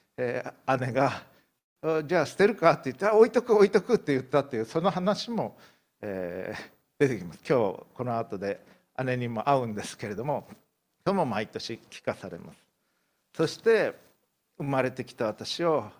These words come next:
祖母が、母の母ですけれども、拭いてくれて、えー、抱っこしてくれて、母に渡してくれたという話、その一連の話、毎年聞かされます。<laughs>「ありがとう」という思いで聞きます。お母さんは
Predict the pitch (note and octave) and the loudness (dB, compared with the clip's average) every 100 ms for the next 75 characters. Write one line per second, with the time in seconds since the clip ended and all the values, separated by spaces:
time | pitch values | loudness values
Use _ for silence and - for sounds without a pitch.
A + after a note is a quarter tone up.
0 | _ _ D#3+ C3 G2+ G#2 G#2 - _ _ | _ _ -2 0 0 -2 -4 -10 _ _
1 | - A#2+ A2+ G#2+ G2+ F#2+ - G#2 G2 E2+ | -8 -8 -6 -8 -10 -10 -12 -10 -8 -10
2 | E2+ - - F#2 A#2 E3+ D3 A#2+ A2 - | -14 -20 -20 -16 -12 -6 -6 -6 -8 -8
3 | G#2 G2+ G2 G2+ E3 D3 - - _ _ | -10 -8 -10 -6 -4 -4 -8 -20 _ _
4 | _ _ _ - A2 G#2+ G#2 - - - | _ _ _ -12 -8 -6 -8 -10 -14 -12
5 | G2+ - A2 - D#3 C3 A#2+ A#2 C#3 A#2 | -14 -12 -12 -6 -4 -4 -8 -6 -6 -6
6 | A#2 - - A2+ B2 C3+ F#3 F3+ D#3 - | -6 -8 -10 -10 -6 -2 -2 -2 -4 -4
7 | A#2 G#2+ - - _ - F3+ G3+ F3+ F#3+ | -8 -10 -12 -16 _ -4 2 2 2 2
8 | F#3 E3 C3+ C#3+ C3 - B2 D3+ A3+ A#3 | 2 2 0 -4 -6 -6 -4 2 4 2
9 | - G3+ - F3+ - - _ _ _ _ | -2 -4 -2 -4 -6 -18 _ _ _ _
10 | _ _ _ - D#3+ D#3+ C#3+ B2 B2 - | _ _ _ 2 4 4 2 0 -4 -6
11 | - - - - _ _ _ _ _ - | -8 -10 -16 -20 _ _ _ _ _ -2
12 | C#3 D3+ C#3+ - G#3 A3+ - D3+ C#3 C3+ | 0 2 2 6 6 6 4 2 2 0
13 | C3 A2+ G#2 - - G2+ G2+ - - _ | -4 -4 -8 -10 -12 -12 -12 -18 -20 _
14 | C#3 - A#3+ A#3 - D3+ C3 G#2+ | -8 0 0 2 0 -2 -2 -8